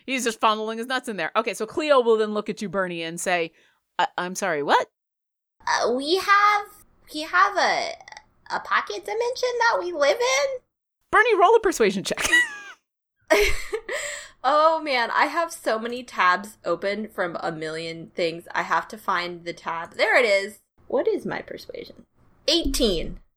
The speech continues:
Speaker 1: She has this obvious moment of, "You have a what?" And then basically just accepts, "Okay, yeah, sure. You're, you're being followed by a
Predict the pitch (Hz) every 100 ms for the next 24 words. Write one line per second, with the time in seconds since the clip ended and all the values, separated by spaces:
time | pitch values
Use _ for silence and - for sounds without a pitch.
0 | _ _ _ _ - - 277 302 262 233
1 | 269 - - - 233 233 285 294 254 240
2 | 240 247 254 226 214 190 208 185 156 190
3 | 208 190 202 185 175 160 143 143 247 -
4 | - - - _ _ 214 226 220 226 214
5 | 214 208 202 _ _ _ _ - 285 466
6 | - 466 359 370 302 285 294 - 285 233
7 | - - - _ _ _ _ _ - 359
8 | 427 370 349 370 - 370 370 147 _ _
9 | - 185 156 - 185 165 196 196 185 185
10 | 190 202 185 214 214